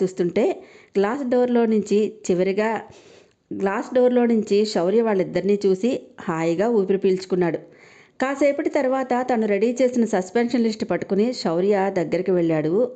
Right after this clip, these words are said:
అశోక్. "ఆఫీస్ అనుకున్నారా, చేపల మార్కెట్ అనుకున్నారా అశోక్? ఎవరు ఏది పడితే అది మాట్లాడేస్తున్నారు ఇక్కడ. ఎంత ధైర్యం ఉంటే యశస్విని పాయింట్ అవుట్ చేస్తారు వీళ్ళందరూ?" అని కోపంగా అడిగాడు శౌర్య.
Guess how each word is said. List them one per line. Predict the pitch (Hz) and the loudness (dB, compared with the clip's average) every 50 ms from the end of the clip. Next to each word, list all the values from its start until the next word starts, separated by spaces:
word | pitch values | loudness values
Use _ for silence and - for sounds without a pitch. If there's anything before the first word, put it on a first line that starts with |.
| - | -6
అశోక్. | 160 156 151 - 156 147 - - - _ - - _ _ _ _ _ _ _ _ - | -6 -6 -2 -2 -2 -2 -4 -8 -18 _ -20 -20 _ _ _ _ _ _ _ _ -8
"ఆఫీస్ | 175 185 190 185 277 294 285 320 | -6 -6 -2 0 0 0 0 0
అనుకున్నారా, | 269 254 240 262 262 247 247 247 240 269 311 311 - 226 | -2 -2 0 0 0 0 0 0 0 -2 -2 -2 -2 -4
చేపల | 202 202 - 247 | -2 -2 0 0
మార్కెట్ | 240 240 240 233 226 233 220 226 | 0 0 0 0 -2 -2 -2 -2
అనుకున్నారా | 196 202 190 208 208 202 208 196 196 190 | -2 -2 0 0 0 2 2 2 0 -2
అశోక్? | 185 175 - 190 233 254 - - - _ - | -2 -2 -2 -2 -4 -4 -6 -14 -12 _ -4
ఎవరు | 175 170 196 226 | -4 -2 -2 0
ఏది | 247 226 202 208 226 | 0 2 2 2 0
పడితే | 220 240 233 220 220 240 | 0 -2 -2 0 0 0
అది | 226 214 202 | 0 0 0
మాట్లాడేస్తున్నారు | 185 185 170 175 - 202 202 202 208 202 - 214 208 208 202 202 | 0 0 0 -2 -2 -2 0 0 -2 -2 -2 0 0 2 2 0
ఇక్కడ. | 196 202 208 208 247 359 - - - - - - _ - | 0 0 0 0 -2 -2 -6 -10 -18 -20 -20 -10 _ -2
ఎంత | 185 180 180 190 254 | -2 0 0 0 0
ధైర్యం | 233 233 220 220 240 285 302 285 | 0 2 2 2 2 2 2 2
ఉంటే | 269 247 240 262 277 262 | 2 0 0 2 2 2
యశస్విని | 214 202 - 240 233 240 277 269 269 | 2 0 0 -2 -2 0 0 -2 0
పాయింట్ | - 220 202 202 220 233 226 | 0 -2 -2 0 0 0 2
అవుట్ | 254 247 247 247 240 | 2 0 0 0 0
చేస్తారు | 226 214 214 220 240 233 233 220 226 233 233 - - - - - - - _ _ - | 0 0 0 0 0 0 2 2 0 0 -2 -6 -10 -20 -20 -20 -20 -20 _ _ -2
వీళ్ళందరూ?" | - 202 214 214 214 208 214 220 233 240 | 2 2 2 2 2 0 2 2 4 4
అని | 233 214 208 | 4 2 2
కోపంగా | 196 - 175 170 - 185 190 196 202 202 | 0 0 -2 -2 -2 0 0 2 2 2
అడిగాడు | 196 185 180 185 185 175 170 170 202 | 2 0 0 0 0 0 0 0 0
శౌర్య. | 202 - 175 143 151 160 165 233 | 0 -2 -2 -2 0 0 0 -2